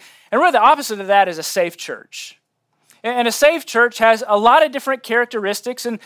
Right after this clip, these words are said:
and you've probably been a part of a safe church at some point in your life. But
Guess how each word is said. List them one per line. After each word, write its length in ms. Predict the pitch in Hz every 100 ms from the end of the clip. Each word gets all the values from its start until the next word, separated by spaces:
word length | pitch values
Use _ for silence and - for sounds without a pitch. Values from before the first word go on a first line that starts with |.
| - _
and 160 | 220 233
you've 160 | 277
probably 420 | - 254 294 285 269
been 200 | 254 262
a 40 |
part 220 | - 226
of 80 | 254
a 40 |
safe 280 | 233 226 233
church 260 | - 233 -
at 120 | 208
some 320 | - 247 262
point 500 | - 208 208 208 - _ _ _ _
in 200 | 208 208
your 200 | 208 208
life. 360 | 196 196 131 -
But 180 | 208